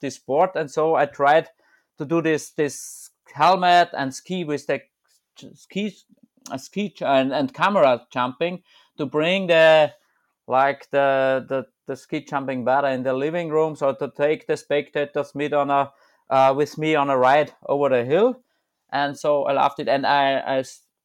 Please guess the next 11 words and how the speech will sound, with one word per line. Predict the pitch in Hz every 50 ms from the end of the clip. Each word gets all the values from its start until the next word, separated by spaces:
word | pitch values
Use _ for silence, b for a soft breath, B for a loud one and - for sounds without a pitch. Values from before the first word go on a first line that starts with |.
| _ -
and | 127 131 135 135 131
for | - 147 139
me, | 143 156 175 196 190
it | - -
was | 147 147 143 -
also | - - 151 165 156 - 175 156
positive | - _ - 143 156 - 180 160 165 170 165 165 _
because | - 143 139 - - 143 135 135 131 - _ _ _ _ -
I | 131 135
was | 135 143 139 139
still | - _ 165 170